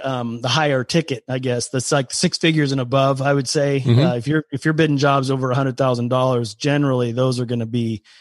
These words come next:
Speaker 1: you know, I find I don't generally use a, end up using a, a, a three-page proposal because those are much higher involved relationship building conversations. So by the time we get to that point, it's already, we already know what we're doing.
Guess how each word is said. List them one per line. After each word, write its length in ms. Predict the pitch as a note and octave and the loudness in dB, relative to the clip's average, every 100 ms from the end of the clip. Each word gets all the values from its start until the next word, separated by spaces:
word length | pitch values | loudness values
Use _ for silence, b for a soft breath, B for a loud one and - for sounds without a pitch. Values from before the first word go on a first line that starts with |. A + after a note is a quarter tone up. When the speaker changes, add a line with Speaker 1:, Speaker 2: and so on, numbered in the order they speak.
| b b b b _ - | b b b b _ -2
Speaker 1:
you 80 | C3 | 0
know, 80 | A#2+ | 2
I 140 | C#3 | 2
find 340 | - C#3 B2+ B2+ | 4 2 2 0
I 100 | C3+ | 2
don't 240 | C#3 C3+ - A#2+ | 2 0 -6 -4
generally 440 | B2 C#3+ C#3 B2+ | 2 2 4 2
use 220 | B2 B2 | 2 0
a, 100 | A#2+ - D3 | -2 -6 0
end 180 | C#3 | 2
up 140 | C3 B2 | 2 2
using 280 | C3 A#2+ A2+ | 2 2 0
a, 220 | A2 G#2 | -2 -4
a, 240 | A#2+ A2 - | -4 -4 -2
a 120 | A#2+ | -4
three-page 500 | A2+ - B2 - A#2+ | -2 0 0 0 -4
proposal 400 | - G#2 C#3 B2 | -4 0 0 2
because 320 | A#2 A#2 C3+ A2+ | -2 -2 -2 2
those 220 | C#3 B2+ | 2 2
are 40 | |
much 280 | B2+ B2+ B2+ | 0 -2 -4
higher 420 | - C3 C3 B2 | -2 0 0 -2
involved 640 | A#2+ A2+ A#2+ A#2 A#2 A2 b b b b b | -4 -2 0 2 0 -6 b b b b b
relationship 640 | - C#3 C#3 C3+ C3+ - B2+ | 0 4 4 4 0 -2 -2
building 800 | B2 C3 B2 A#2+ A#2+ A#2 A#2 C3+ C#3+ | 0 0 0 -2 -4 -4 -6 -10 -2
conversations. 720 | D3 C3 A#2+ C#3 C3 - A#2 | 0 2 0 2 2 0 -2
So 80 | C3 | 0
by 200 | B2 B2+ | 2 2
the 40 | |
time 220 | - C#3 | 2 2
we 100 | B2+ | 0
get 180 | A#2+ A#2+ | -2 -6
to 60 | B2 | -8
that 160 | A2+ | -10
point, 300 | - C#3 B2+ | -4 -2 -2
it's 180 | A#2+ - | -4 -2
already, 400 | B2+ A#2+ A#2 A2+ B2 | 0 0 0 -4 2
we 100 | D3 | 2
already 160 | C3+ | 4
know 160 | B2+ B2 | 2 0
what 160 | A2+ | -2
we're 80 | A2 | -8
doing. 400 | G2+ B2 G#2+ G2+ | -4 -4 -4 -8